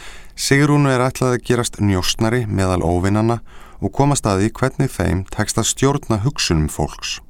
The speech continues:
Hörku spennandi. Hekla, þrettán ára. Draugadísa. Höfundur Gunnar Theodór Eggertsson.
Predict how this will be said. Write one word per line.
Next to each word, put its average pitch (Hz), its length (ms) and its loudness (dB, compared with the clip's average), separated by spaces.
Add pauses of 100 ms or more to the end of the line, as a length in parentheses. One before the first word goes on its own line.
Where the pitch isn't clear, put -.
(500)
Hörku - 360 0
spennandi. 76 500 -2 (1040)
Hekla, 107 500 0 (200)
þrettán 87 460 0
ára. 73 180 -2 (1800)
Draugadísa. 98 840 2 (720)
Höfundur 120 560 2
Gunnar 127 460 2 (100)
Theodór 95 560 0
Eggertsson. 78 540 -2